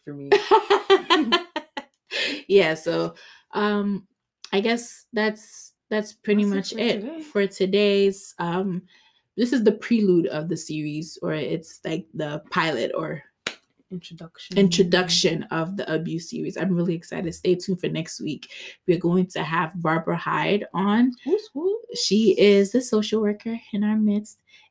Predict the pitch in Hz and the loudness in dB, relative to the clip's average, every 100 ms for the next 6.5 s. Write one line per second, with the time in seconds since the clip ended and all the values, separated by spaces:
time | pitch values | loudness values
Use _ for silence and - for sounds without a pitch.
0 | _ 180 185 196 208 185 190 185 185 170 | _ 2 2 0 0 0 0 -2 -4 -4
1 | 175 170 - 175 170 - 165 160 - 165 | -4 -4 -4 -4 -4 -2 -4 -4 -8 -6
2 | 165 165 175 165 165 170 185 180 180 - | -6 -8 -4 -4 -4 -2 0 -2 -4 -4
3 | 180 185 185 170 160 180 170 175 - 165 | 0 0 0 -4 -6 -6 -6 -6 -8 -8
4 | 165 - - - - - 190 202 180 175 | -8 -14 -18 -16 -4 2 6 6 4 2
5 | 190 175 180 175 170 - 170 - - 185 | 2 2 2 0 0 0 -2 0 0 0
6 | 175 170 170 165 | 0 0 0 0